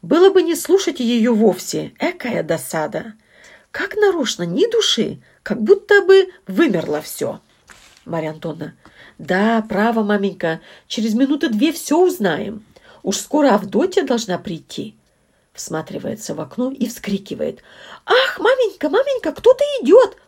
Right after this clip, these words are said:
Вон, в конце улицы!» Анна Андреевна: «Где идёт?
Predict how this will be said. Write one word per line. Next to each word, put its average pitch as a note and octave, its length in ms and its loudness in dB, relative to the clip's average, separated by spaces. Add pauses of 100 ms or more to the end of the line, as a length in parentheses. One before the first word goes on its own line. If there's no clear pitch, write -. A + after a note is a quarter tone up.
Вон, D4 500 2
в - 100 -20
конце A4+ 280 2 (260)
улицы!» G#3 540 -2 (680)
Анна E3 200 -6
Андреевна: D3+ 520 -6
«Где D4 380 4
идёт? - 400 -10